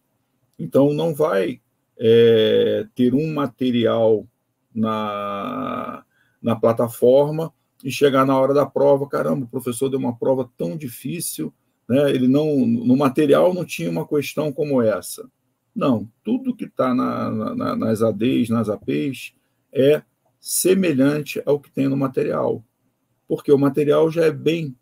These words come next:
completo. Então, não adianta eu querer, é, colocar pegadinha ou eu colocar, né, uma pedra no caminho de vocês pra atrapalhar.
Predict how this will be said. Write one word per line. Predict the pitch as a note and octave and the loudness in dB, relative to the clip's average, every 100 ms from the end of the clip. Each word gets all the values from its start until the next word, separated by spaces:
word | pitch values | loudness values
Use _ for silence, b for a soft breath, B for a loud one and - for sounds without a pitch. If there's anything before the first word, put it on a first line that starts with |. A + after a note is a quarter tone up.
| _ _ _ | _ _ _
completo. | C3 A2+ G#2 F#2 - _ _ _ _ _ _ _ _ | -4 -2 -2 -4 -6 _ _ _ _ _ _ _ _
Então, | A#2 A2 B2 C3+ C#3 | -8 0 2 2 0
não | B2+ B2+ | 0 2
adianta | A#2+ C3 C#3 | 2 2 0
eu | C3 | -2
querer, | B2 A#2 A#2 A2+ - _ _ - | -2 -2 -2 -4 -8 _ _ -6
é, | A2+ G#2+ G#2+ G#2 G#2+ G#2 G2+ G2 F#2 - - | 0 2 2 0 0 -2 -2 -2 -4 -6 -2
colocar | A2 A2 - A#2+ - | 0 0 0 -2 -2
pegadinha | A#2 G#2+ G2+ G2 A2+ B2 A#2 | -4 -2 -2 0 0 2 2
ou | A2+ A2 | 0 0
eu | A2+ | -2
colocar, | A2+ A2 A2 A2+ A2 G#2+ A2 _ _ | -2 -4 -2 -2 0 -2 -6 _ _
né, | - G#2+ | -4 0
uma | A2 - | 0 2
pedra | A2+ A#2+ A2 G#2+ | 4 4 4 0
no | A2+ | 0
caminho | A2+ A2 A2 A2+ A2 | -2 0 0 2 0
de | G#2+ | -2
vocês | G#2+ G#2+ - A2+ C3 C#3 - | -2 -4 -2 -2 -2 -6 -8
pra | - C#3+ C#3+ - | -4 -2 -2 -6
atrapalhar. | - - C#3+ - E3+ C3 G#2 | -10 -6 -4 -4 -2 -2 -4